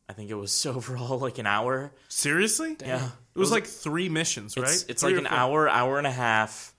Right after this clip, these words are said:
Speaker 1: Uh, you get involved in this, this political battle for no reason that none of the characters have any stake in.
Speaker 3: For
Speaker 2: Right.
Speaker 3: score.
Speaker 2: For sco-,
Speaker 1: For,
Speaker 2: well,
Speaker 1: yeah, exactly,
Speaker 2: not even
Speaker 1: for
Speaker 2: for
Speaker 1: score.
Speaker 2: score.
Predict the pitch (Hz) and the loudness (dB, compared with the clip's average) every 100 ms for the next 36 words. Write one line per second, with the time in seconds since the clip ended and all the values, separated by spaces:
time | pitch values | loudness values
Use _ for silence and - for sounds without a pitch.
0 | _ _ _ 107 107 107 107 113 113 113 | _ _ _ 2 4 4 2 -4 -4 -4
1 | 123 117 110 117 120 117 - 117 110 - | -4 -2 2 2 2 -2 -6 -4 -4 -2
2 | - - _ _ _ - 113 104 - - | -2 -4 _ _ _ -12 -6 -2 -2 -6
3 | _ _ - - 117 117 120 127 113 117 | _ _ -16 -6 -4 -2 -2 -2 0 2
4 | 110 107 101 98 95 - _ _ _ - | 4 4 2 0 -2 -10 _ _ _ -4
5 | 107 101 98 - 110 107 117 113 107 104 | -2 -2 -6 -10 -4 0 0 0 -2 -2
6 | 98 92 92 - _ _ - 101 95 104 | -4 -6 -14 -18 _ _ 0 2 2 0
7 | 104 110 107 117 104 104 113 113 107 101 | -2 -2 -4 -2 -2 -2 -6 -2 -2 -2
8 | - 101 107 110 - 101 101 127 127 135 | -2 -2 -2 -6 -2 -2 -2 0 0 -2
9 | 135 139 139 117 139 117 110 - _ 131 | -4 0 2 2 2 0 -6 -16 _ -6
10 | - - 170 - 165 143 123 143 127 - | -2 0 -2 0 4 4 4 0 0 4
11 | 156 190 233 226 - 147 - 226 175 143 | 6 6 4 2 2 4 6 4 4 2